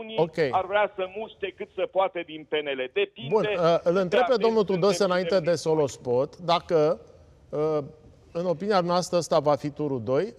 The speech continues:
Speaker 2: Ciolacu, uh, Ciucă, și dacă e, sunt posibile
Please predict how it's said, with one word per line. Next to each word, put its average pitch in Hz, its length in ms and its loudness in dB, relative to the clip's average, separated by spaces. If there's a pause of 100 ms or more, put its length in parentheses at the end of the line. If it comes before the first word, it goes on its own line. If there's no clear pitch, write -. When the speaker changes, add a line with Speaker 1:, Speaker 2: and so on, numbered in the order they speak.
Speaker 2:
Ciolacu, 156 480 0
uh, 147 560 -2 (120)
Ciucă, 156 520 0
și 190 160 -10
dacă 190 240 0
e, 185 180 0
sunt 196 240 -10
posibile 185 600 0